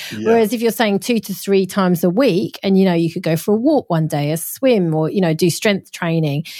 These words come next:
Speaker 2: it's much more doable and easy to fit into people's busy lifestyles, isn't it?
Speaker 1: It, it really is. It's massive. And I think that's the real thing, is give yourself a very, very clear plan that's small.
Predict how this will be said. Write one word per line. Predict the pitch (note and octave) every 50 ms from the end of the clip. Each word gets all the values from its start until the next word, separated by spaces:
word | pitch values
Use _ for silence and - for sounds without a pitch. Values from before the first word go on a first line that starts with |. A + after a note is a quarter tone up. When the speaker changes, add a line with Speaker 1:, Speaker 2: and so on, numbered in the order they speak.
| - - - - -
Speaker 2:
it's | B3 B3 G#3
much | A3+ A#3+ G#3+ A3 -
more | A3 G#3 G3+
doable | E3+ - - G#3+ G#3+ G#3+ G#3 F3+ F3 F3 E3
and | E3 E3 - -
easy | G3+ G3 F#3+ F#3+ F3+ F#3+ F3+ F3
to | E3 - E3+
fit | - - F3+
into | - F3 E3 D#3+ - E3+
people's | - - E3+ E3+ E3 - E3+ E3 -
busy | - F#3+ F3+ D#3 F3+ E3
lifestyles, | E3+ F3 F3+ F3+ F#3 F3 - - - - D3+ C#3+ C3+ C3+ D3+ F3+
isn't | F#3 F3 D#3+ E3 D3+
it? | D3 C#3 B2+ A#2+ - _ _ -
Speaker 1:
It, | - C#3+ C#3+ D3 D3 C3+ - -
it | D#3+ D#3+ D#3+
really | D#3+ D#3+ F3 F3+ F3+ E3 D3 D3+ D3
is. | B2+ A2+ G#2+ F#2+ - -
It's | - C3 B2+ A#2+ -
massive. | C3+ C#3+ C#3+ C#3 C3+ - - B2+ A#2+
And | B2 C3
I | C#3 C3+
think | - F3 F3 F3 C#3+
that's | D3+ D3 C#3+ - - -
the | - C#3 B2
real | A#2 B2 C3+ C3+ C3+ C3 C3 B2+
thing, | - - - C3 B2 A2+
is | A2+ A2 G#2+ -
give | - C#3 C#3+ C#3
yourself | D3 D#3 D3+ C3+ - - C3 A#2+ - -
a | A#2+
very, | G#2+ - - C3 B2+ B2+ C3 C3
very | B2 B2 B2+ B2 B2+ B2 A#2+
clear | A#2+ - - B2+ A#2+ A#2
plan | A#2 - _ - A#2+ A#2 A2 A2 G#2+ A2
that's | A2 A2+ - -
small. | - - - - - - C3 B2+ B2 G#2+ G2 F#2 -